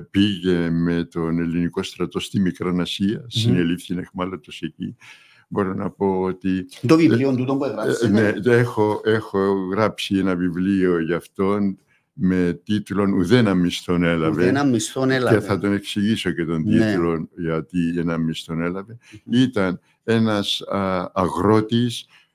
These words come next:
Speaker 1: α, ένας αγρότης, α, οικογένειας η οποία καταστράφηκε από τους τοκογλύφους και του έδωσε εντολή ο πατέρας του, «Φύγε από το χωριό».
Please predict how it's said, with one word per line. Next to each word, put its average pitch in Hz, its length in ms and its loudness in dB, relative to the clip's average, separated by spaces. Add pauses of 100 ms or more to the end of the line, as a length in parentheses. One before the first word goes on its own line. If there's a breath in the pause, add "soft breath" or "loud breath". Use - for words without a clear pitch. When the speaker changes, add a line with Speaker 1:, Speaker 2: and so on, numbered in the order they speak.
(140)
Speaker 1:
α, - 220 -6
ένας 120 400 0
αγρότης, 107 880 -2 (360)
α, 90 220 -2
οικογένειας 113 760 0
η 104 60 -2
οποία 101 160 -2
καταστράφηκε 104 800 -4
από 117 180 -6
τους 95 160 -8
τοκογλύφους 82 920 -4 (220 soft breath)
και 104 100 -2
του 85 100 -4
έδωσε 104 280 -4
εντολή 92 440 0
ο 92 60 -4
πατέρας 90 440 -6
του, - 100 -14
«Φύγε 82 360 -2
από 80 160 -8
το 78 120 -14
χωριό». 78 500 -8